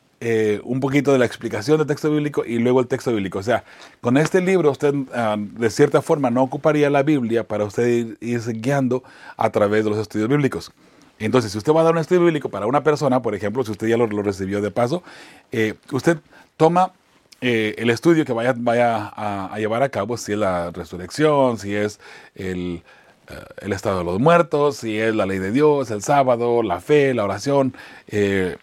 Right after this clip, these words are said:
eh, lo que sea, ¿no? Cualquier estudio que usted, eh, elija o que quiera estudiar con alguna persona, usted solamente toma el libro, eh, ve la cita bíblica, usted le da a la otra persona en su Biblia la cita bíblica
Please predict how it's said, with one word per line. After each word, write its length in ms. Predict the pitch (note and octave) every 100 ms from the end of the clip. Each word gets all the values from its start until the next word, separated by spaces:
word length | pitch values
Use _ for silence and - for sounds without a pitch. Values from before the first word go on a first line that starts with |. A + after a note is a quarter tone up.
| _
eh, 160 | - - - - -
lo 240 | G#2+ B2
que 100 | C#3+
sea, 220 | - B2+
¿no? 180 | A2+ B2+
Cualquier 240 | B2 A#2
estudio 240 | F3+ F#3 F#3+
que 60 |
usted, 280 | D3+ D#3 D#3 - - - -
eh, 200 | A2 G#2+
elija 420 | A#2 B2+ F3 C#3
o 100 | A2+
que 140 | F#2+ F#2+
quiera 200 | B2 C3+
estudiar 240 | C3 B2+
con 120 | B2+
alguna 240 | A2 B2 C3
persona, 440 | D#3+ C#3+ D3 F3 - _ - - - _
usted 300 | B2+ B2+ F3 - _ _ _
solamente 500 | D#3 D#3 D3+ D3 C3+
toma 280 | D3 D3
el 100 | C#3
libro, 280 | E3+ F#3+ A#3 - _ _ _ _ _ _ _ _ _
eh, 320 | A#2+ A#2 G#2+ G2+
ve 280 | G2+ A#2+ C#3+
la 140 | C#3+
cita 240 | B2+ C3+
bíblica, 300 | C3+ C#3+ D3
usted 180 | C3+ C#3
le 100 | C3
da 220 | C3 C3
a 220 | B2+ - A#2
la 140 | A2+
otra 220 | C#3 F3
persona 400 | E3+ E3+ D3+ C#3+ -
en 160 | A2
su 180 | G#2+ F#3+
Biblia 400 | F#3+ D#3+ G#2 G2+
la 80 | G2
cita 220 | C#3 C3
bíblica 440 | B2+ D#3 F3 G3+